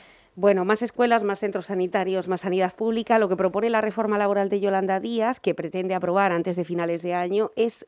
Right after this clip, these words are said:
eh, limitar la contratación temporal. Vamos a ver también en ese diálogo social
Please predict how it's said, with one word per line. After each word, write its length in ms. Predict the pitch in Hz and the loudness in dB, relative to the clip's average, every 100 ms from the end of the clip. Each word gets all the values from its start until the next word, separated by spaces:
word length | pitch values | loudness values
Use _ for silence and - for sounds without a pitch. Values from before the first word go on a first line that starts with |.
| - | 0
eh, 200 | 220 214 | 0 2
limitar 760 | 214 240 254 220 - 254 269 - _ _ - - _ - | -2 -2 -2 -4 0 0 0 -6 _ _ -20 -20 _ -2
la 220 | 202 214 | 2 2
contratación 720 | 202 180 180 175 - 190 180 | 2 -2 -2 -4 -2 -2 0
temporal. 560 | 165 160 170 170 269 233 | -2 -2 -2 0 0 0
Vamos 300 | 185 185 180 | -2 -2 -4
a 20 | |
ver 140 | 180 | -4
también 300 | 175 170 190 | -2 -2 0
en 80 | 175 | 0
ese 180 | 175 175 | -4 -6
diálogo 400 | 170 170 165 165 | -4 -2 -2 -6
social 480 | 160 156 180 165 | -8 -8 -4 -4